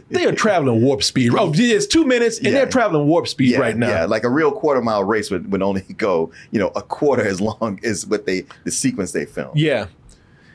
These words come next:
Speaker 1: You know, even though we have very over-the-top parts in this film right here, not as over-the-top as we have right now, but the difference is, is that as these movies have gotten more over-the-top later,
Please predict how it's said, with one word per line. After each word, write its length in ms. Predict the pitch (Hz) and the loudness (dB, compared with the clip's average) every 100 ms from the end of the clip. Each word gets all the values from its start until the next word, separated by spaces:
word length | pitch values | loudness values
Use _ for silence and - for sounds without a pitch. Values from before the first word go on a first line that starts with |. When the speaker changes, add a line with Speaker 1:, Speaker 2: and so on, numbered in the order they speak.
| - _ _ - | -20 _ _ -2
Speaker 1:
You 80 | 208 | 0
know, 120 | 214 | 2
even 220 | 285 247 | 2 4
though 140 | 233 208 | 4 4
we 220 | 196 147 147 | 2 0 2
have 400 | 180 175 143 107 | 2 2 0 0
very 360 | 147 160 156 156 | 2 4 2 0
over-the-top 800 | 139 147 139 139 - 139 127 - | 0 0 0 -2 0 0 -2 -2
parts 340 | 135 120 - | -2 0 -2
in 100 | 107 104 | -4 -2
this 160 | 104 | -2
film 340 | - 113 104 98 | 0 0 0 0
right 180 | 95 | -2
here, 260 | 95 90 90 _ _ _ _ _ _ - - - - - - - - - | -2 -4 -4 _ _ _ _ _ _ -20 -20 -20 -20 -20 -20 -20 -10 -2
not 220 | 135 156 | 0 2
as 100 | 143 | 2
over-the-top 460 | 147 139 156 143 131 | 2 2 2 2 2
as 100 | 120 | 2
we 80 | |
have 220 | 127 117 117 | 2 2 2
right 160 | 110 | 0
now, 240 | 110 101 98 | 0 0 -2
but 400 | 98 127 117 - _ _ _ - | -2 -2 -2 -6 _ _ _ -12
the 60 | - 131 | -10 -4
difference 400 | 160 180 135 151 | -2 0 0 2
is, 280 | 143 123 117 | 2 2 0
is 160 | 98 | -2
that 300 | 110 101 98 - _ _ _ - _ - | -2 -2 -4 -10 _ _ _ -20 _ -2
as 440 | 139 139 123 - - | 2 2 0 -4 -10
these 280 | 120 135 131 | -4 -2 0
movies 560 | 127 135 170 147 123 107 | 2 2 2 2 2 2
have 320 | 117 107 104 | 0 0 0
gotten 280 | 120 113 101 | 0 0 0
more 300 | 110 123 120 | 0 0 0
over-the-top 500 | 113 - 135 107 101 | -2 -4 -4 -4 -2
later, 380 | 110 113 95 | 0 0 -2